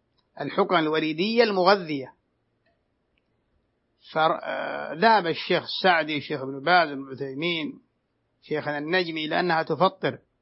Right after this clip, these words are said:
والمجمع الفقهي لأنها بمعنى الأكل والشرب، الحقن الوريدية المغذية، المغذيات،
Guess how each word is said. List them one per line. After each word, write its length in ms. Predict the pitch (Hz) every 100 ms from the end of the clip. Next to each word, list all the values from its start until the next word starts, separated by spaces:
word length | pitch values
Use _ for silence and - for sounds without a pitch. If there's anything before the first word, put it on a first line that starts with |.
| _ _ _ _ _ _ _ _ _ _ -
والمجمع 520 | 139 139 175 156 147
الفقهي 480 | 143 185 185 151 147
لأنها 320 | 156 175 160
بمعنى 440 | 147 170 170 160 175
الأكل 340 | 165 180 165
والشرب، 460 | 151 143 - 170 - _ _ _ _ _ _ _ _ _ _ _ _ _ _
الحقن 320 | - - 170 156
الوريدية 440 | 147 151 156 196
المغذية، 560 | 160 160 175 160 147 135
المغذيات، 600 | 135 147 165 170 135